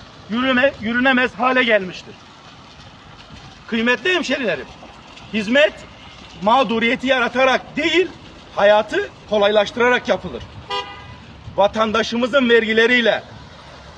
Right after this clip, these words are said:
yapılan hizmetin eziyete dönüşmesine asla sessiz kalmayacağız.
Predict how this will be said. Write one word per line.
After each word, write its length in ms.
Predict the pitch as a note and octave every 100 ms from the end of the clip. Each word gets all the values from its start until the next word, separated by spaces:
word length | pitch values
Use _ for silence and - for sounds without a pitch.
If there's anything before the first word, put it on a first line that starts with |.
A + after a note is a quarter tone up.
| - - -
yapılan 440 | G#3+ G3+ A#3 C#4+ G#3+
hizmetin 720 | E3+ A3 A3+ A3 C4+ G3+ C#3 - - - - - - -
eziyete 680 | A#3+ A3 A#3 A3 - G3+ C3 -
dönüşmesine 680 | B3 B3+ A3+ A3 G3+ G#3 E3+ -
asla 480 | C#4+ D4 - A3 D#3+
sessiz 600 | - C#4 C4+ - B3 B3 - - - -
kalmayacağız. 720 | D4 D#4+ D#4 B3 F3 E3 D#3